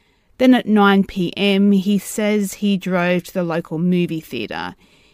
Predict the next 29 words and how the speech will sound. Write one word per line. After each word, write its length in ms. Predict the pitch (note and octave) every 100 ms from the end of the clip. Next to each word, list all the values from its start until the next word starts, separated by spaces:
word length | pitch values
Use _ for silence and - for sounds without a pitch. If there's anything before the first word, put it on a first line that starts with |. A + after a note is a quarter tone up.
| _
He 160 | G#3+ A3
knew 200 | F#3+ F3+
the 160 | F#3 G#3
owners 460 | A#3 A#3+ A#3 A3
and 160 | G#3+ G3
wanted 280 | F#3+ F#3+ -
to 140 | F#3
ask 360 | F3 F3 E3+ -
them 220 | F3 E3+
to 140 | F3 D#3+
babysit 560 | E3 E3 E3+ - E3
his 280 | - D#3+ -
children 640 | - A3 G#3+ F#3+ G3 F#3+ F3+
during 320 | F3+ F3 E3+
the 100 | E3
wedding 460 | D#3+ E3 D#3+ E3
the 80 | D#3
next 340 | D#3+ C#3+ - -
day. 460 | E2+ - E2 - _ _ _ _ _ _
He 120 | - A#3
said 180 | B3+
he 80 | A3+
then 300 | G3+ G#3 G3
went 260 | G3 G3 G3+
and 160 | F#3+ G3
talked 280 | G3+ F3
to 80 | F#3+
Doctor 320 | F3 E3+ -
Carter, 680 | - A#3 A3+ A3+ G#3+ G#3 -